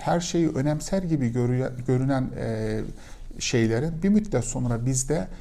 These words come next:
bir tür eylemsizlik, e, bir tür hiçbir şey yapmama isteğini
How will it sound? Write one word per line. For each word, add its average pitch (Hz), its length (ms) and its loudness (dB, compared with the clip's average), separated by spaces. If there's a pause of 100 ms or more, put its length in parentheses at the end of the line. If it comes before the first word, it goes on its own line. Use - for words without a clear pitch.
(140)
bir 175 280 2
tür 160 260 -4 (380)
eylemsizlik, 135 880 0 (120)
e, 113 320 -2
bir 170 220 0
tür 156 220 -4 (200)
hiçbir 175 300 -4
şey 147 260 -2
yapmama 139 440 0
isteğini 131 540 0